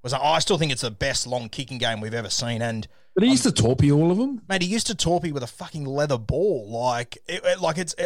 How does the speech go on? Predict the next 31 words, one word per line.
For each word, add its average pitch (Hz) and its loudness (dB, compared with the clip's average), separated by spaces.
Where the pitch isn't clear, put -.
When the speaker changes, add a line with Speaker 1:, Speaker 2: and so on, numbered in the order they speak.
Speaker 1:
um, 170 0
imagine 220 0
him 170 -2
if 143 -8
you 123 -8
put 175 0
him 165 -2
in 135 -2
the 120 -2
modern 135 0
game 123 0
with 113 -8
these 120 -6
balls. 139 -4
Like, 120 -4
these 233 0
balls 202 2
are 123 -6
essentially 135 -2
designed 120 -2
to 127 -6
kick - -10
and 104 -10
pass 101 -2
nowadays. 98 -6
Essentially, 117 -4
they're 110 -8
made 127 -4
on 123 -4
a 107 -8
computer. 117 -8